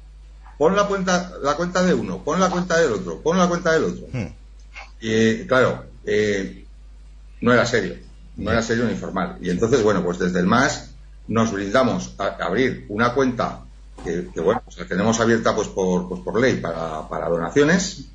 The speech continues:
Speaker 1: ¿vale? Y se, y se abrió expresamente para ello. Coincidió precisamente que la venta fue el día, el día once, y bueno, pues es el día doce cuando, cuando, pues, esta, esta señora canaria, esta,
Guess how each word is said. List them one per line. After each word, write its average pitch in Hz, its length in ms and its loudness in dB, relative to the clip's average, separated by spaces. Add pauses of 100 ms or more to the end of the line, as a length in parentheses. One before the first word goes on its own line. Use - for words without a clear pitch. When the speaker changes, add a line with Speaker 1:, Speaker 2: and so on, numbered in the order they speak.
(160)
Speaker 1:
¿vale? 143 360 2
Y 98 40 -6
se, - 140 0 (240)
y 127 120 0
se 113 100 2
abrió 175 320 4
expresamente 185 880 0 (520)
para 117 260 4
ello. 110 120 0 (500)
Coincidió 123 520 2
precisamente 170 580 0
que 95 80 -4
la 127 100 -2
venta 190 140 -4 (160)
fue 131 100 -8
el 123 60 -8
día, 131 460 2
el 123 180 0
día 127 520 2
once, 185 580 2 (220)
y 98 60 -6
bueno, 98 200 0
pues - 140 -10
es 95 260 -4
el 101 100 0
día 110 140 4
doce 123 260 4
cuando, 87 760 0 (480)
cuando, 82 240 -4
pues, 95 180 -4
esta, 90 640 2 (120)
esta 101 220 0
señora 104 320 0
canaria, 107 480 2
esta, 101 520 0